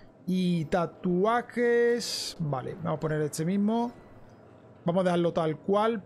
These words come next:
pero, pero, pero lo que viene a ser el peinado,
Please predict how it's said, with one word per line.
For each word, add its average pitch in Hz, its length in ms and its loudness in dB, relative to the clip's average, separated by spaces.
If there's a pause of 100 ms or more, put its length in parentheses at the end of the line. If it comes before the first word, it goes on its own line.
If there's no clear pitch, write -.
pero, 240 320 2
pero, 220 260 0
pero 220 380 0 (480)
lo 175 240 2
que 175 80 0
viene 175 180 0
a 180 60 0
ser 208 420 -2
el 151 600 0 (340)
peinado, 185 640 2